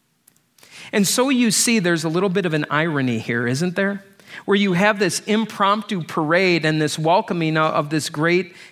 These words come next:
king who is coming, but then you, you have this, the way he chose to come in, which, which is on a donkey.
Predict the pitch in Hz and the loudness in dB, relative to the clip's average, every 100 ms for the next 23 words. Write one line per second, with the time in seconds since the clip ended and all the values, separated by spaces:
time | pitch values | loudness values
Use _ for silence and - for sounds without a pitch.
0 | _ _ - 233 220 165 170 170 165 143 | _ _ -2 2 2 0 0 2 0 -2
1 | - 156 139 151 175 170 _ _ _ _ | -4 -2 -2 -2 -4 -10 _ _ _ _
2 | _ _ _ _ _ _ 196 156 208 214 | _ _ _ _ _ _ -4 0 2 2
3 | 214 196 196 180 185 160 180 180 175 143 | 2 2 0 0 0 2 0 0 -4 -4
4 | 139 156 156 165 175 165 165 - 180 175 | -12 -6 -2 0 0 -2 -6 -4 -2 -2
5 | 175 160 - 180 180 139 135 127 - 143 | -4 -6 -4 0 0 0 -2 -4 -8 -4
6 | 156 143 147 147 127 135 147 160 98 - | -2 -2 0 0 -2 -2 -2 -4 -6 -12